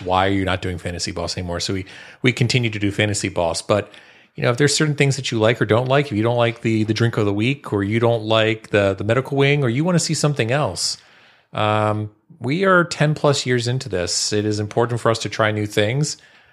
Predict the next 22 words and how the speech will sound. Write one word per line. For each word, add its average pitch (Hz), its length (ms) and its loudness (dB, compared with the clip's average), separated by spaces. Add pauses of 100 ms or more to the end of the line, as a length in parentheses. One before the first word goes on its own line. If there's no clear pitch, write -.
(140)
Um, 101 260 -2
just 165 160 2
like 190 120 0
the 170 60 -8
Baltimoreans 156 540 4
are - 20 -4
trying 104 300 0
new 101 100 0
things 104 240 0
of 98 100 -2
kinda 104 200 -2
coming 104 260 -2
back 101 240 2
and 104 80 -2
looking 101 240 -4
at 92 160 -6
archive 98 480 -2
games 98 360 -4
on 90 80 -2
that 90 160 0
basis. 92 400 -2
So 101 340 2